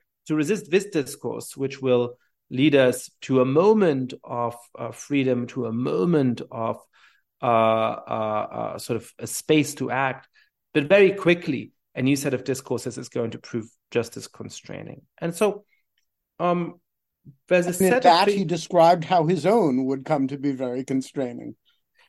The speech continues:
Speaker 1: Yes, interestingly, and I think he himself would be repelled by much of the ideology that he gave rise to. That's one of the ironies that I trace in the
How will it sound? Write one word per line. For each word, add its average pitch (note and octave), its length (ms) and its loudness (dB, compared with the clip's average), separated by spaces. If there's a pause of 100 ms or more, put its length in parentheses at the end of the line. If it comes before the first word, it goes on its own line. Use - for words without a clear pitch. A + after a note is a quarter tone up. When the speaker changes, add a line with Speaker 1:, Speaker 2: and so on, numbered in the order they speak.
(100)
Speaker 1:
Yes, G3+ 380 6
interestingly, F3+ 600 2
and D#3+ 80 4
I G#3 100 2
think A3+ 180 -2
he C4 240 2
himself F#3 760 2
would C#3+ 240 -4
be C#3+ 120 -2
repelled C#3+ 720 -2
by B2 240 0
much B2 400 -2
of C#3+ 80 -6
the C3 140 -6
ideology B2 560 -2
that A2 100 -8
he B2 140 -10
gave G#2+ 240 -6
rise A2 320 -2
to. - 180 -16
That's A2+ 240 -8
one A#2+ 160 -2
of A2+ 60 -6
the A#2 100 -8
ironies A2 640 -2
that G#2 160 -10
I G#2 120 -8
trace B2+ 640 -2
in A2 80 -12
the G#2 100 -10